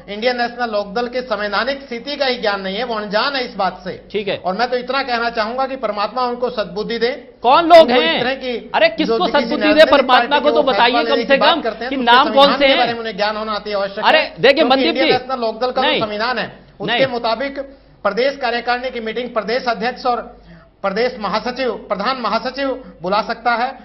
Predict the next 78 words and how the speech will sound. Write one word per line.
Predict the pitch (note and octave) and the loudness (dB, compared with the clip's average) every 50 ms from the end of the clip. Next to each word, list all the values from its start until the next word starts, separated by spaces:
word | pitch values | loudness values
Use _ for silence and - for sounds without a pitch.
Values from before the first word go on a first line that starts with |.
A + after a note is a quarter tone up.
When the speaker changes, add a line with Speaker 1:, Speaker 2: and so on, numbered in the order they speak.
| - - - | -14 -6 -2
Speaker 1:
और | G#3 G#3 | -2 0
आज | G3+ A3 B3+ C4 | 2 2 0 0
जो | G#3+ A3+ A3 A#3 B3+ A#3 | -2 -6 -8 -6 -6 -4
डॉक्टर | F#3+ G#3 G#3 G#3 - B3 | -4 -4 -4 -4 -2 -2
अजय | A#3 A3+ B3 A#3+ | -2 -2 -4 -6
सिंह | B3 B3+ B3 | -6 -8 -8
चौटाला | - A3+ G#3+ A3 G#3+ A3 A#3 | -8 -4 -2 -2 0 0 0
जी | A#3 A#3+ C4 | -2 -4 -6
के | - B3 | -8 -8
इस | A#3+ A#3+ A#3 | -8 -8 -8
मीटिंग | G#3+ G#3+ A3+ C4 B3+ | -8 -8 -8 -6 -6
बुलाने | A3 A#3 A#3 A3+ A#3 A#3+ | -4 -2 -2 -2 -4 -4
के | A#3 B3 A#3 | -6 -6 -6
फैसले | A#3+ G#3 G3+ G3 G3+ B3 C#4 | -4 -4 -6 -4 -2 -2 -2
पर | C#4 B3+ F3+ - - - - - | -2 -2 -6 -8 -10 -16 -16 -10
Speaker 2:
जी। | C#3 A3+ C4 | -6 -4 -2
Speaker 1:
आवाज | F#3 D#3 F3+ F#3 G#3 A#3 B3+ C4 | 0 0 0 2 2 0 0 0
उठा | B3+ F3+ F#3+ A3 A3+ | -4 -6 -4 -2 -2
रहे | A3+ A#3 A#3 A#3 | -2 -2 -2 -4
हैं, | B3+ C4 C4 B3+ - - - - - | -6 -8 -10 -12 -16 -20 -20 -8 -6
सवालिया | G3 F#3+ G3+ A3 A#3+ B3+ B3+ B3 | -4 -2 0 -2 0 0 0 -2
निशान | A3+ G#3+ G#3+ G#3+ A3+ B3 C4 | -2 -4 -6 -4 -4 -4 -4
उठा | C4 B3 F#3+ A3+ A3+ | -4 -4 -4 -2 -2
रहे | A3+ A3+ A#3 | -2 -2 -2
हैं, | A3+ B3+ C4+ C4 - - - - - | -4 -6 -8 -10 -14 -20 -20 -14 -8
वही | E3 G#3 A3 B3+ D4 | -4 -2 -2 -2 0
लोग | D4 D4 C4+ B3 | 0 0 0 0
इंडियन | B3+ A#3+ A#3+ A#3+ A#3 | -4 -6 -6 -6 -4
नेशनल | A#3 A3+ A3+ A3+ A3+ A#3 A3+ | -4 -4 -6 -4 -4 -4 2
Speaker 2:
कौन | A3 A#3+ C4+ D4 D#4 | 6 6 8 8 6
Speaker 1:
लोकदल | D4 D4 | 6 6
Speaker 2:
लोग | D4 D4 G#3+ | 6 6 6
हैं? | A3+ C#4 D4+ D4 A#3+ C#3+ | 4 0 0 0 -2 -2
Speaker 1:
की | A3 A#3+ B3 B3 - - G#3 G#3+ A3+ | -2 -4 -4 -4 -4 -4 -4 -4 -4
एसी | A3 A3 C#4+ C#4+ | -4 -4 -4 -4
रूम | C#4 C4+ C4+ B3+ | -2 -2 -2 -2
में | A#3+ A#3+ | -4 -2
बैठ | A3+ A3 A3 G#3+ G#3+ | -2 -2 -2 -2 -4
करके | - A3+ G#3+ - A#3 | -6 -6 -6 -4 -2
Speaker 2:
अरे, | F3+ F#3+ A#3 C4+ | 2 4 6 6
Speaker 1:
फैसला | C#4+ C#4+ A3+ A3 | 6 6 4 2
ले | G#3 | 0
रहे | G#3 A3 B3 | 0 -2 -2
हैं, | C#4 | -2
वही | B3+ A#3+ B3 C4+ | -2 -2 -2 -2
इसके | C4 - - - A3+ | -4 -6 -8 -8 -6
दोषी | F#3+ G3 G3+ G3+ G3+ B3 | -6 -6 -6 -6 -8 -8
हैं। | C4 C#4 C#4 C#4 | -8 -8 -6 -4
Speaker 2:
अरे, | - - B3+ C#4+ | -2 2 4 4
Speaker 1:
आज | C#4 F#3+ A3+ B3 | 4 4 4 4
Speaker 2:
ये | C4 | 4
Speaker 1:
की | B3 | 4
Speaker 2:
तो | C#4+ C#4 | 4 4
Speaker 1:
जो | C4+ | 4
Speaker 2:
बताइए, | B3+ B3 A#3+ B3 C4 | 4 4 2 2 4
Speaker 1:
मौजूदा | D4 D#4 D4 C#4 | 4 4 4 4
Speaker 2:
इंडियन | C4 A#3 B3 C4 C#4 | 2 2 2 2 2
Speaker 1:
स्थिति | C4+ B3+ A#3+ | 2 2 0
है, | A#3+ | 0
Speaker 2:
नेशनल | - - C#4 | 0 -2 -2
Speaker 1:
उसके | D4 C4 | 0 4
Speaker 2:
लोकदल | B3 B3+ B3 G3 A3 C4 | 4 4 6 4 2 2
Speaker 1:
लिए | C4+ C#4 | 4 4
Speaker 2:
के | C#4 C#4 | 4 4
Speaker 1:
वो | C4 | 4
Speaker 2:
ऐसे | B3+ - | 4 2
Speaker 1:
बिल्कुल | C#4+ D4+ C#4+ | 0 2 2
Speaker 2:
कौन | A#3+ A#3 | 2 2
से | A#3+ B3+ | 2 2
Speaker 1:
दोषी | G#3 C#4+ | 0 0
हैं। | D4 | 0
Speaker 2:
नेता | C4 C4 C4 C4+ C#4 | 0 0 0 2 0
हैं | C#4+ C#4 | 0 0
जिनके | C#4+ C#4+ B3 D4 | -2 -2 0 0
घर | B3 A3 B3 C4+ | 0 2 0 0
में | C4 C4+ | 2 2
एसी | C4 B3+ B3 B3+ B3+ A#3+ | 2 2 2 2 0 0
है? | G#3 D#3 - - | 0 0 -2 -6